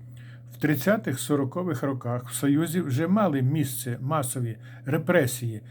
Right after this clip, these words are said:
які супроводжувались колективними зібраннями, зверненнями організацій та установ щодо необхідності розправи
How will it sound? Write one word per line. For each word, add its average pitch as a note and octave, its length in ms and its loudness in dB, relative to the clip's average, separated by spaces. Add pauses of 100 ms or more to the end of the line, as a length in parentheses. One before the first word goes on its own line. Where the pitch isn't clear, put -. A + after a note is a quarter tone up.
(220)
які C#3+ 300 0
супроводжувались D#3 920 2
колективними C3 760 0
зібраннями, C3 760 2 (380)
зверненнями B2 1040 4 (360)
організацій D3+ 880 2
та D3 140 0
установ C#3 640 2
щодо D#3 320 -2
необхідності D3 880 0
розправи C#3 760 0